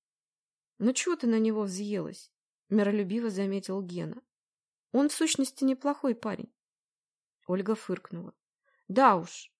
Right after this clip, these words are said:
только эта сущность глубоко запрятана». «Оль, человек едет навстречу одноклассников, застрял в аэропорту. Неужели тебе сложно его забрать?»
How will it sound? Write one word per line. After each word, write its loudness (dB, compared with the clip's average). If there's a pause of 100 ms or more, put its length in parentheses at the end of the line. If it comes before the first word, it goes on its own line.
(180)
только 4
эта 2
сущность 0
глубоко 0
запрятана». -2 (960)
«Оль, -2 (520)
человек 2
едет -2
навстречу -2
одноклассников, -6 (200)
застрял 2
в -2
аэропорту. -4 (480)
Неужели 4
тебе 0
сложно 0
его 0
забрать?» -4